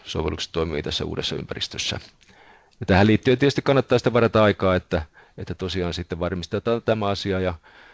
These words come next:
sitten myös tämä testaus ja tarvittaessa pilotointi on sitten syytä huomioida. Ja sitten jos ajatellaan niin kuin organisaatiotasolla, että kun tehdään tätä käyttöjärjestelmämuutosta, eli, eli jos ollaan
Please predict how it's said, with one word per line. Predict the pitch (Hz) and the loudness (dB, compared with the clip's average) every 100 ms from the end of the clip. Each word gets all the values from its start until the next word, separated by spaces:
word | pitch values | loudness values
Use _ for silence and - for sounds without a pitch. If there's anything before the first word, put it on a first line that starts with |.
| _ | _
sitten | - - - 87 | -12 -12 -8 -8
myös | 90 - | -6 -6
tämä | 95 | -4
testaus | 90 90 - 92 87 90 | 0 0 0 -2 -2 -4
ja | 80 - - | -6 -12 -8
tarvittaessa | 90 85 - 87 82 | -6 -6 -4 -4 -4
pilotointi | - 82 73 78 71 71 | -4 -6 -4 -6 -4 -8
on | 65 | -8
sitten | 67 - | -10 -10
syytä | - 69 87 | -10 -10 -10
huomioida. | 60 50 50 - 85 - _ _ _ _ _ _ - - - - | -10 -12 -14 -16 -18 -20 _ _ _ _ _ _ -20 -20 -18 -6
Ja | |
sitten | - 104 | -2 2
jos | 120 | 4
ajatellaan | 113 135 131 | 4 4 4
niin | 135 | 4
kuin | 135 | 4
organisaatiotasolla, | 131 127 120 131 120 120 113 117 120 113 | 4 2 2 4 4 2 4 2 4 2
että | 110 113 | 2 -2
kun | 117 110 - _ - | -6 -8 -10 _ -2
tehdään | 107 104 104 | 0 0 -2
tätä | 92 | -4
käyttöjärjestelmämuutosta, | - 104 - 101 98 104 98 92 - _ - - - - _ _ _ _ _ _ - 110 101 104 - 98 | 0 -2 0 -2 -2 -4 -4 -6 -10 _ -20 -20 -20 -20 _ _ _ _ _ _ -6 -4 -2 -2 0 0
eli, | 98 85 - - | 2 0 -6 -14
eli | 98 95 - | -6 -6 -6
jos | - 92 - _ _ _ _ _ | -8 -10 -12 _ _ _ _ _
ollaan | - 104 101 | -8 -2 -2